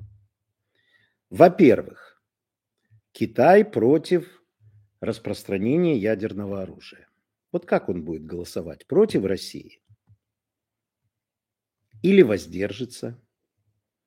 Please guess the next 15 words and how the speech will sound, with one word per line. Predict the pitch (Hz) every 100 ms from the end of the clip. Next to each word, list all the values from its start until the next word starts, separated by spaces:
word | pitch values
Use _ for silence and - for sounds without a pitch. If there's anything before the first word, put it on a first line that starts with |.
| _ _ _ _ _ _ _ -
Или | 185 180
проголосует | 131 101 104 101 147 160 110
за | 85 110 107
Россию, | 113 - 120 113 104
что | - 101
она | 98 107 104
имеет | 101 98 92 -
право, | 104 135 147 120 - - _ -
потому | 98 98 98
что | -
это | 98 92
союзное | - 95 95 82 90 82
государство, | 90 - 82 113 131 - 131 131 127 _ _ _ _
взять | - 104 110 160 - -
и | 104 87 80 76